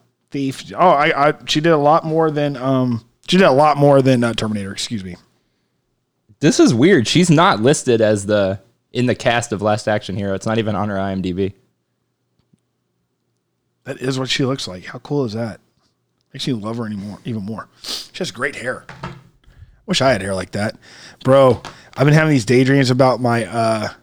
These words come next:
Speaker 1: my Willie Nelson braids I'm growing out. I'm so excited.
Speaker 2: <laughs> How long do you think it's gonna take?
Speaker 1: For my hair to get, probably next year.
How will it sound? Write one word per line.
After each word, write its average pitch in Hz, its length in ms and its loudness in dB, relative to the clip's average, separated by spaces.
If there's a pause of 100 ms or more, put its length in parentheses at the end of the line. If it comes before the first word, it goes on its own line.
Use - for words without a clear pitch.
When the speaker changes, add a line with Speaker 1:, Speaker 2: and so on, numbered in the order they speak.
(240)
Speaker 1:
my 113 100 -6
Willie 123 200 2
Nelson 117 320 -2
braids 131 240 2
I'm 131 100 0
growing 135 240 2
out. 143 240 2 (340)
I'm 113 120 -6
so 113 320 -2
excited. 98 400 -8
Speaker 2:
<laughs> 101 240 -12
How 180 100 4
long 202 160 6
do 202 40 2
you 190 60 0
think 190 160 0
it's 175 120 -4
gonna 180 140 0
take? 185 320 0 (260)
Speaker 1:
For 147 100 0
my 131 140 2
hair 143 100 4
to 180 60 2
get, 196 240 0
probably 247 180 6
next 131 280 0
year. 135 260 2